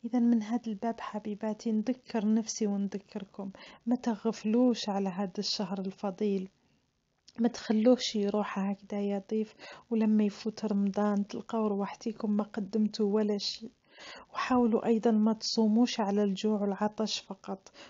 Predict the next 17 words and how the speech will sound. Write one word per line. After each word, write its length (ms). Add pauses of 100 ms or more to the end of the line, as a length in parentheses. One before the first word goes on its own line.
صوموا 460
عن 160
الغيبة 580
والنميمة. 800 (640)
هادو 280
هما 160
النصائح 560
حبيباتي 680
اللي 160
قدرت 400
نقدمه 680
لكم 320 (480)
لهذا 400
الشهر 360
الفضيل، 520
ونذكر 640
نفسي 560